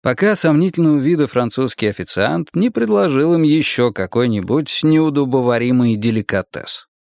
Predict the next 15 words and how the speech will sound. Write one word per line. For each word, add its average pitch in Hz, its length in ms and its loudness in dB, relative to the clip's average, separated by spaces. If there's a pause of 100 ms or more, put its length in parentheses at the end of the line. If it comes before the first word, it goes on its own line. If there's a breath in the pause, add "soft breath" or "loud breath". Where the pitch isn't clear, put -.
(500)
Эмили, 156 520 2
слишком 175 540 -2
поглощенная 123 680 0
мыслями 120 460 0
о 113 80 0
неожиданном 123 520 0
приезде 113 460 -2
волка, 131 540 -2 (360 soft breath)
была 214 220 0
не 214 140 0
в - 40 -8
состоянии 170 680 0
составить 113 640 -2
хорошую 92 500 -4
компанию. 92 680 -6